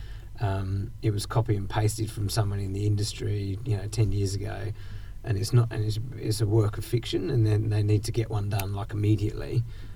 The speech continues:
Um, and to me, that just seems that it's, it's, it's just, it's the wrong, it's just the wrong approach. It needs to be,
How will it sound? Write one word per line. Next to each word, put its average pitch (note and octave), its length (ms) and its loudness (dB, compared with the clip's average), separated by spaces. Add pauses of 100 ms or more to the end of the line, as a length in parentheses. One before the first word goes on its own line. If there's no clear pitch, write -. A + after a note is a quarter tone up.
(160)
Um, G#2+ 600 4
and A#2 140 4
to A#2+ 80 6
me, A#2 180 10
that A2 180 0
just G#2+ 220 0
seems G2+ 380 -2
that G#2 200 -4
it's, - 440 -6 (280)
it's, - 280 -2
it's A#2 160 -2
just, - 280 0
it's - 280 -6
the A2+ 120 2
wrong, G#2+ 460 4 (1500)
it's B2 140 0
just - 180 4
the C3 80 8
wrong A2 200 6
approach. G#2+ 520 4
It A2+ 60 -2
needs A2 260 6
to - 80 -4
be, G2+ 480 0